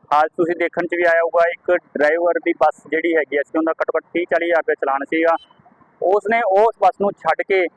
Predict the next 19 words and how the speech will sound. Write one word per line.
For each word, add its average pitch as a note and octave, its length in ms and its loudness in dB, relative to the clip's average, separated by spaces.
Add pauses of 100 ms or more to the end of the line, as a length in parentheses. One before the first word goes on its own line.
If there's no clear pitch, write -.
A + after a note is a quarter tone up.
(320)
ਦੂਜੀ G3+ 240 -2
ਨਵੀਂ G3+ 320 0
ਬੱਸ G3 140 0
ਲਗਾਈ F#3 300 2
ਹੈ, F#3 120 2
ਜੋ F3+ 80 2
ਕਿ G3 120 -4
ਇੱਕ G3 220 -2
ਟਰੈਵਲਰ G#3 420 2
ਬੱਸ F3+ 240 0
ਹੈਗੀ E3+ 300 0
ਹੈ, E3 120 2
ਕਿ E3 120 -2 (340)
ਜਿਹੜੀ F#3 320 0
ਸਵਾਰੀਆਂ E3 420 0
ਨੂੰ G3+ 140 -2
ਢੋਣ F3 160 2
ਵਾਲੀ D#3 180 0
ਆ। E3+ 80 0